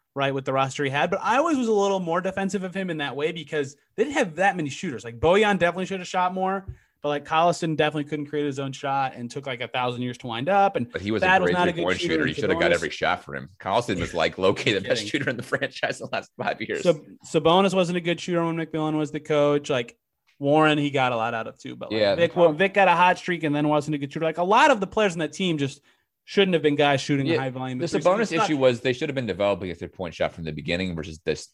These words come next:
Speaker 2: just this
Speaker 1: Right.
Speaker 2: last year, basically. Like, they should have, he
Speaker 1: So
Speaker 2: should
Speaker 1: the
Speaker 2: have taken
Speaker 1: thing,
Speaker 2: these amount of
Speaker 1: the thing
Speaker 2: threes
Speaker 1: with
Speaker 2: two years ago.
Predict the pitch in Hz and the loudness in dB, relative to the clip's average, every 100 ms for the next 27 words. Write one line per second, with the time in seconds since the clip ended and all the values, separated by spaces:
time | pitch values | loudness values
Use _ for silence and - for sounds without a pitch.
0 | _ 80 - 76 - 67 - 67 69 58 | _ -10 -10 -8 -2 -2 -4 -8 -6 -8
1 | - - 55 - 78 85 - 113 101 - | -10 -10 -10 -4 -2 -2 0 2 2 0
2 | _ 131 170 147 160 143 135 131 120 107 | _ 0 2 4 4 4 0 0 0 0
3 | 104 98 - 92 82 67 67 69 | -4 -4 -4 -2 -4 -6 -8 -8